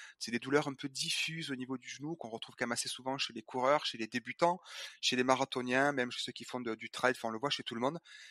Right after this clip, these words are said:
C'est des douleurs diffuses tout autour de la rotule. Les gens, ils ont du mal à décrire où, euh, est-ce qu'ils ont mal. Ces douleurs sont derrière le genou. Ils, ils ont envie de nous montrer là derrière la rotule. Ils savent pas bien la localiser.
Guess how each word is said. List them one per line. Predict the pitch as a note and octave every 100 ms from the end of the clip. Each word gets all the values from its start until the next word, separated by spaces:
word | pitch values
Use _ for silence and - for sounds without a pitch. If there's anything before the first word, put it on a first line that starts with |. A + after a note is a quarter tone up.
| -
C'est | -
des | A#2
douleurs | C3 D3
diffuses | C3 D3 - D#3 C#3+
tout | - -
autour | D#3+ - D3
de | D3
la | B2+
rotule. | A#2+ - E3 E3
Les | B2+
gens, | C#3+
ils | D#3
ont | C3
du | A#2 A#2+
mal | B2+ C#3+ D#3
à | -
décrire | A2+ A#2 - C3 - -
où, | E3 F3+ _ C3
euh, | A2+ G2+ F#2+
est-ce | -
qu'ils | -
ont | B2
mal. | B2 D3+
Ces | D#3+ -
douleurs | A#2+ C3 -
sont | A2+
derrière | A2 C#3 D3 D#3+
le | D3
genou. | B2 C#3 G#3 - - - - -
Ils, | A#2 G#2+
ils | B2 A2
ont |
envie | A#2+ C3+
de |
nous | C3+
montrer | C3 C3 - C#3
là | B2+
derrière | A2 A#2 B2+
la | A#2+
rotule. | A#2 - C#3
Ils | B2
savent | A#2+ -
pas | C#3
bien | C3+ D3
la | C3+
localiser. | B2 B2 A#2 A#2 D3+